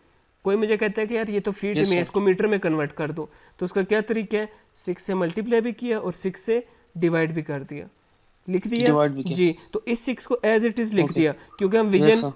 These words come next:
Speaker 1: मी-, meter में इस तरह लिखते हैं, six by sixty, six by थर्टी सिक्स, इसलिए मैंने इस सिक्स को solve नहीं किया,
Speaker 2: ओके।
Speaker 1: इसको as it is लिख दिया,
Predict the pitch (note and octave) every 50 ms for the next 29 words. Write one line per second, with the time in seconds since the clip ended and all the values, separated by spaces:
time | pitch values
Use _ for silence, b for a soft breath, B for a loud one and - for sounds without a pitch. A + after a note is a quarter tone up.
0 | - - F#3+ F#3+ F3+ F3 E3+ F#3 F3 E3+ E3 G3+ G#3 G#3+ A3 G#3 G#3+ - G#3+ G#3
1 | G#3 F#3 F3 - - E3+ D#3+ - F#3 F3 - F#3+ F3+ F3+ - F3+ F3 - - F#3
2 | F3 - F#3 F#3 F3 F3+ F#3 F3 - F3+ E3 D#3+ E3+ E3 D#3+ - D#3+ D#3+ - -
3 | b b b b - G3+ G3 - A3+ G#3+ A3 G#3 G#3 G#3 - G3+ G3 - - G#3+
4 | G3+ - - - A#3 A3 A3+ A3+ B B B B _ - - E3+ E3 F3+ G#3+ G#3
5 | G#3 G3 F3 F3 F3 - F3+ D#3+ D#3+ - - G3+ F#3 F#3 F#3 G#3 F#3+ F#3+ G3 G3
6 | F#3+ F3+ D#3+ D#3+ D#3 D#3+ D3 D3+